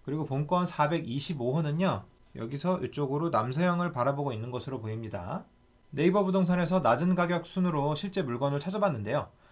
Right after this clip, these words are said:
사십구 평형 매매가는 칠억 삼천만 원부터 시작하고요. 전세가는 사억 오천에서 오억 사이에 형성이 되어 있습니다.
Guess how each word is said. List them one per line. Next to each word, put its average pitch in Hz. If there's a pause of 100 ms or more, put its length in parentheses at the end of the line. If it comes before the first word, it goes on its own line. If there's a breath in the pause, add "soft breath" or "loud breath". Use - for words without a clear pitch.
사십구 156
평형 190
매매가는 147 (200)
칠억 208
삼천만 226
원부터 160
시작하고요. 143 (240 soft breath)
전세가는 147
사억 131
오천에서 147
오억 131
사이에 180
형성이 185
되어 -
있습니다. 85